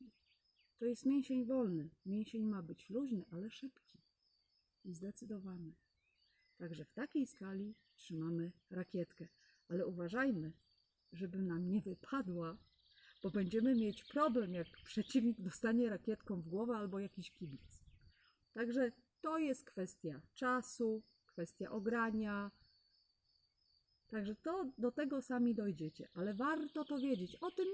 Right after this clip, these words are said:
nikt wam nie powie. O tym się nie mówi. Generalnie teraz polega to wszystko na tym, przychodzisz na trening, dostajesz super fajne, mega szybkie rakietki i zaczynasz grać. Na następnej lekcji opowiem wam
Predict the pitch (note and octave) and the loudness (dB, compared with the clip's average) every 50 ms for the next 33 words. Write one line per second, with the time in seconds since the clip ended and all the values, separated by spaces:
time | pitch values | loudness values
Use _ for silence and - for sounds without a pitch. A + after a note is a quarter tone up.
0 | G4+ E4+ A#3 G3 E3 F3+ E3 F3+ F3 E3+ E3 - F3+ E3 D#3 - - - - _ | 2 2 2 2 0 0 0 2 0 0 -2 -2 -4 -8 -6 -8 -12 -16 -18 _
1 | _ _ _ _ _ _ _ _ _ _ _ _ _ _ _ _ _ _ _ _ | _ _ _ _ _ _ _ _ _ _ _ _ _ _ _ _ _ _ _ _
2 | _ _ - D#4+ E4 - E4+ D#4 D4 - D#4 C#4+ D4+ D4 C#4 D4 D4 C4+ A3 G#3+ | _ _ -4 -4 0 4 4 4 4 4 2 4 4 6 6 4 4 2 0 -2
3 | G3+ F3 F3 _ - G#3+ A3+ B3 B3+ C4+ C#4 C#4 C4+ B3+ B3 - C#4 C4 C4 B3 | -4 -4 -6 _ -2 0 2 2 2 2 2 4 4 2 2 0 -2 -2 -2 -4
4 | - - A#3+ A#3+ A#3+ A3 A#3+ A3+ - G#3+ - - - G#3+ - - G#3+ G3 G3+ A3 | -4 -4 -2 -2 0 -2 -2 -4 -6 -8 -10 -10 -10 -10 -10 -6 -6 -4 -2 -2
5 | A3+ - - A3 G#3+ G3+ - _ _ _ _ _ _ - - A#3 G3+ C4 C4 A#3 | -2 -2 -2 -2 -2 -2 -4 _ _ _ _ _ _ -12 -8 -4 0 0 0 0
6 | A3+ A3+ - A3 G3+ G3 - A#3 A#3+ B3 B3 A#3 A3+ - - _ _ _ _ - | 0 -2 -6 -8 -6 -4 -2 0 2 2 2 2 0 -4 -6 _ _ _ _ -10
7 | - G#3 - - C4 C4 B3+ A#3+ G#3+ - - - - C#4+ C#4 - B3 A3+ G3 - | -8 -8 -6 -2 0 2 2 2 2 0 -2 -4 -4 -4 -4 -2 -4 -6 -6 -4
8 | - B3 A#3 A#3 A3 G#3+ G#3 A3 B3 B3 G#3 A3 G3+ - - B3 - - - A3+ | -4 -2 0 2 2 2 2 2 2 2 0 -2 -2 -2 0 -2 -2 -2 -4 -4
9 | G3 F3+ D#3+ - - G#3+ G#3 - - - - G3+ G3+ G3 - - - _ _ - | -4 -4 -2 0 2 0 0 0 -6 -4 -2 -2 -2 -2 -6 -12 -20 _ _ -4
10 | A3 G3+ G#3+ G3 - - G3+ F#3 F#3 F3+ F3 E3+ F3 E3 D3 C#3 - - - _ | -2 -2 -2 -2 -2 -2 -2 -2 -2 -4 -6 -6 -6 -6 -6 -8 -10 -14 -20 _
11 | _ _ _ _ _ _ - F3 F3 E3+ D#3+ - - B3 D#4 - F#4+ E4 D4 B3 | _ _ _ _ _ _ -2 0 0 0 0 -2 -2 -2 -2 0 0 0 2 2
12 | G3+ E3+ - - - - - - - - - - - - - - - - - - | 0 0 -4 -8 -14 -14 -14 -14 -20 -20 -20 -20 -20 -20 -20 -20 -20 -20 -20 -20
13 | - - _ - - F3 - - B3+ D#4+ D#4 C#4+ C#4 A#3+ G3 E3+ D#3 E3+ F3+ G3+ | -20 -20 _ -8 -8 -4 0 2 2 6 8 8 8 8 6 2 0 0 0 2
14 | G3 G#3 G#3+ | 2 2 2